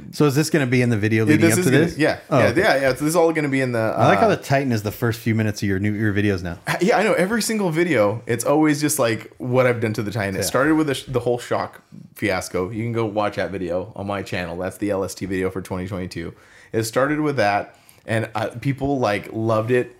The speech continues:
Speaker 2: Like, people got into it. You know, I would, I would travel <laughs> to the shows, and people would be like, "Oh, what's up with the shock?" kind of thing. And so, uh, so I was like, now every episode I've been just, like, kind of, like, showing little stuff
Speaker 1: Yes.
Speaker 2: that I've been doing to it. So, and about two weeks ago, I was like, "All right, we're gonna do the seats."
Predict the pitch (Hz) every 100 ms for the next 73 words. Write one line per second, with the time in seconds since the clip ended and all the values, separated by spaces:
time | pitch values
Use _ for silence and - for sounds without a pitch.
0 | - 107 98 123 120 113 107 107 110 113
1 | 110 113 - - 110 107 101 107 117 110
2 | - 123 135 - 170 175 170 160 147 156
3 | 160 120 131 131 123 123 120 208 196 185
4 | 196 175 139 - 175 156 - 233 98 104
5 | 95 - - - - - - 117 117 131
6 | 117 117 120 107 98 - - 110 110 104
7 | 107 139 156 131 143 143 131 123 117 101
8 | 98 98 101 - 95 - 113 101 98 87
9 | - 104 98 104 101 95 113 87 95 90
10 | 107 165 127 95 - - _ - - -
11 | 117 110 101 - 113 107 101 98 - 139
12 | 143 135 104 95 98 90 95 107 101 92
13 | 110 110 110 113 101 98 85 80 -